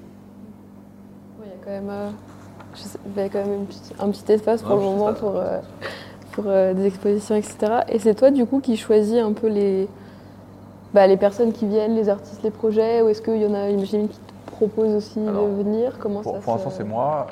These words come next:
Speaker 2: qui me débrouille, euh, qui sollicite certains artistes. Il y en a, il y en a qui sont venus me voir aussi, hein. Donc moi, en général, je dis oui à tout le monde, hein. Je,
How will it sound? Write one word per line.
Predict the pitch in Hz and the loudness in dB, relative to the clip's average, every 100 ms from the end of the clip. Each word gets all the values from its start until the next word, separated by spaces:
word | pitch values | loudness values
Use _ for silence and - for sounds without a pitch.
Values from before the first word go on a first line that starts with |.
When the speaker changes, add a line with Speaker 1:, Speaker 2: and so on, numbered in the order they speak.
| 101 | -12
Speaker 2:
qui | - | -12
me | 104 101 | -10 -10
débrouille, | 104 110 131 139 | -8 -6 -6 -8
euh, | 113 107 104 101 98 98 98 95 95 - - - - - - - | -8 -8 -8 -8 -10 -10 -12 -14 -16 -16 -18 -18 -20 -20 -20 -20
qui | - 110 | -6 -2
sollicite | 123 113 110 127 123 | 0 0 0 -4 -4
certains | - 98 95 | -6 -4 -4
artistes. | 98 120 120 - | -4 -4 -4 -2
Il | |
y | |
en | 98 | -4
a, | 95 101 98 98 | -4 -4 -4 -4
il | 104 | -4
y | |
en | |
a | 113 | -6
qui | - | -4
sont | |
venus | 104 98 | -6 -2
me | |
voir | 107 | -2
aussi, | 104 - 147 | -2 -4 -8
hein. | 127 123 | -8 -8
Donc | 98 98 | -14 -10
moi, | 98 104 | -6 -4
en | |
général, | 98 101 | -2 -2
je | 98 | -2
dis | 95 | -4
oui | 95 | -4
à | |
tout | 95 | -4
le | 98 | -6
monde, | 123 113 | -6 -6
hein. | 101 | -10
Je, | - - | -14 -16